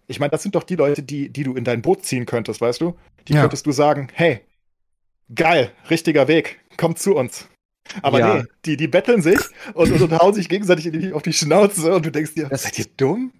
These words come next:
Speaker 1: Ihr
Speaker 3: das
Speaker 1: seid
Speaker 3: sind aber
Speaker 1: doch“
Speaker 3: die, äh, die religiösen Veganer, die das so übertrieben
Speaker 1: Ja.
Speaker 3: darstellen. Ich kenn das, also ich
Speaker 1: Mhm.
Speaker 3: esse, esse ja auch seit fünf, vier, fünf Jahren kein Fleisch, ja, und keine Tierprodukte und gar nichts, wo ich eigentlich sagen würde, „Ja, okay, ich bin eigentlich
Speaker 1: Mhm.
Speaker 3: Veganer.“ Aber ab und zu mal, wenn Mika irgendwie ein Steak ist, sagt, „Oh, das ist so lecker, probier mal.“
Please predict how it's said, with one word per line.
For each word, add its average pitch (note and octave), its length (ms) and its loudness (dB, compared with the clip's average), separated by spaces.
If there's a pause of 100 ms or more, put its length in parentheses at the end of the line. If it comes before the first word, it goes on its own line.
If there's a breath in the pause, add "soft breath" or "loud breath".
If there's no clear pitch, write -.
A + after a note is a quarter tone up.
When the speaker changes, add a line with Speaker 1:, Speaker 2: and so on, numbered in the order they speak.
(140)
Speaker 1:
Ihr - 80 -4
Speaker 3:
das C3+ 100 0
Speaker 1:
seid F#3+ 120 -2
Speaker 3:
sind F#3 40 0
aber D#3+ 120 2
Speaker 1:
doch“ C#3 80 -6
Speaker 3:
die, D3+ 240 2
äh, A#2 240 -2
die C3+ 120 -4
religiösen B2 640 2
Veganer, G2+ 400 -2
die G#2+ 100 -8
das G2+ 200 -6
so A#2+ 180 -2
übertrieben A2+ 400 -4
Speaker 1:
Ja. G#2+ 40 -4
Speaker 3:
darstellen. G2+ 280 -4
Ich - 80 -12
kenn D#3+ 160 0
das, D3 260 0
also B2+ 140 -4
ich C3+ 100 -8
Speaker 1:
Mhm. D3+ 40 -6
Speaker 3:
esse, B2 240 -12 (100)
esse B2+ 240 -6
ja B2 60 2
auch - 220 -4
seit G#2+ 340 -4 (640)
fünf, C#3 220 -8 (220)
vier, C#3 160 -2
fünf D3 240 -6
Jahren A2+ 340 0
kein A2+ 180 -2
Fleisch, - 420 -8
ja, C3 280 -6
und A2+ 240 -6
keine A#2 180 -2
Tierprodukte A#2+ 460 -4
und G#2+ 60 -2
gar G2+ 140 -2
nichts, G2+ 220 -10
wo A2 60 -6
ich - 120 -12
eigentlich A2+ 200 -2
sagen A2 180 0
würde, G#2 120 -4
„Ja, G#2 120 -8
okay, - 220 -12 (280 loud breath)
ich - 80 -20
bin - 120 -4
eigentlich A2 200 -2
Speaker 1:
Mhm. F#2+ 60 -4
Speaker 3:
Veganer.“ G2+ 400 -2
Aber G2+ 160 -2
ab - 80 -6
und B2 100 -6
zu - 140 -4
mal, C3 260 2
wenn A#2 160 -4
Mika C3+ 220 -2
irgendwie A#2 240 -4
ein - 20 -8
Steak B2 280 -4
ist, A2+ 80 -10
sagt, C3+ 160 -12
„Oh, E3 100 -10
das F3 100 -8
ist D#3+ 60 -10
so E3+ 80 -4
lecker, E3 160 -6
probier C#3+ 240 -4
mal.“ C#3 160 -2